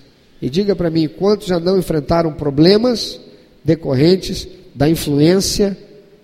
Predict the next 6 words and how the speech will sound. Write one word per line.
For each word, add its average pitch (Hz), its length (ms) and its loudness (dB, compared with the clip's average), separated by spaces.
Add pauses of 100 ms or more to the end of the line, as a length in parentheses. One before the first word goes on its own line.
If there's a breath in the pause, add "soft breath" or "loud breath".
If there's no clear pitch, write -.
(180)
de 120 100 -4
uma 156 160 0
sociedade 151 1040 0 (840)
doente 170 880 2 (400)
por 156 180 -4
conta 170 640 0